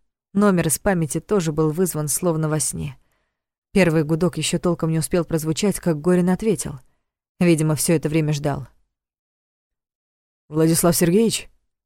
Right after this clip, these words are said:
Услышал он встревоженный голос начальника службы безопасности. «Вы там?» Влад понял, что так и не произнёс вслух то, ради чего набрал номер.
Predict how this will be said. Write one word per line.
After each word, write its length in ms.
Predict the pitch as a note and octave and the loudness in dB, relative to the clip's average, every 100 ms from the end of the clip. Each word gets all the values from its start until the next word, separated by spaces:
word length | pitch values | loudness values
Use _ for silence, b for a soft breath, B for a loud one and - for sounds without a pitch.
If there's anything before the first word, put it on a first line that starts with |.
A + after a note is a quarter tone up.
| _ _ _ _ _ _ _ _ | _ _ _ _ _ _ _ _
Услышал 480 | F3+ - F3 - F3+ | -2 0 0 0 0
он 140 | F#3 | 0
встревоженный 580 | D3 - F3 F3 E3+ E3+ | -2 -2 0 2 2 0
голос 320 | F3 E3 D3+ | 2 0 0
начальника 480 | E3+ - G3 E3+ E3+ | -2 0 2 2 0
службы 380 | - E3 D3+ D#3 | -2 -4 -2 -2
безопасности. 880 | D#3+ D#3 D3+ D3 - C#3+ - C#3+ B2+ _ _ _ _ _ _ _ _ _ _ _ _ | 0 -2 -2 -4 -6 -8 -10 -14 -16 _ _ _ _ _ _ _ _ _ _ _ _
«Вы 160 | D#3+ C#3+ | -6 -2
там?» 320 | F3+ F3 E3 - _ _ _ _ _ _ _ _ _ _ _ _ _ _ | 2 2 0 -8 _ _ _ _ _ _ _ _ _ _ _ _ _ _
Влад 300 | F3+ E3 - | 2 2 0
понял, 280 | G3+ F3+ D3+ | -2 0 0
что 220 | - E3 | -2 -4
так 220 | F3 E3 | -4 -2
и 40 | E3+ | 0
не 100 | E3 | 0
произнёс 480 | E3+ E3+ E3+ F#3+ | 0 0 2 -2
вслух 400 | - - G3+ F#3 | -2 -2 -2 -2
то, 200 | - G3+ | 0 0
ради 220 | E3+ E3 D#3+ | 2 0 -2
чего 280 | - E3+ | -2 -2
набрал 340 | D#3+ D#3+ E3 D#3+ | 0 0 0 0
номер. 360 | D3+ D3 C#3+ | -4 -6 -10